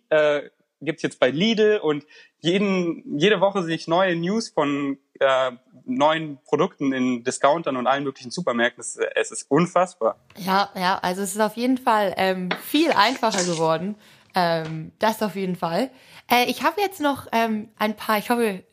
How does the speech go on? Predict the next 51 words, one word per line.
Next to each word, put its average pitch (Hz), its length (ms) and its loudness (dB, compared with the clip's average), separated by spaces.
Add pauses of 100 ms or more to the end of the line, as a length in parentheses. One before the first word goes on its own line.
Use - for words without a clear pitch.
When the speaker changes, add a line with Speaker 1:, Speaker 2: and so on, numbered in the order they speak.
(140)
Speaker 2:
du, 196 200 0
du 185 140 -4
machst 196 280 -2
dich 196 80 -6
jetzt 185 280 -6
bereit, 196 480 2 (280)
weil 190 220 4
es 160 160 4
war 220 100 6
Speaker 1:
<laughs> 220 80 4
Speaker 2:
mega 240 340 2
interessant. 262 680 0 (360)
Ähm, 208 200 4
aber 214 100 0
ich 240 100 -4
habe 339 100 2
jetzt 311 100 -2
noch 254 100 0
ein 233 80 -4
paar, 214 220 0
ich 196 100 -6
nenne 208 180 -2
die 202 60 -4
immer 190 180 -4
so, 175 200 -4
äh, 156 280 -4
Feuerfragen 156 1000 0
so 151 120 -8
ein 147 100 -4
bisschen. 175 420 -2 (440)
Ähm, 190 280 2
das 190 120 -6
sind, 240 280 0
äh, 196 180 0
vier 311 300 -2
Fragen 214 480 -2 (320)
und 180 140 0
du 185 260 -2
musst 190 260 -2
einfach 175 420 0 (180)
darauf 175 320 -2
antworten, 165 720 -4
was - 220 -6
dir - 160 -2
als 160 160 -4
erstes 165 420 -6
in - 120 -6
den, 151 180 -4
äh, 147 240 -6
Kopf - 320 -6
steigt. - 680 -2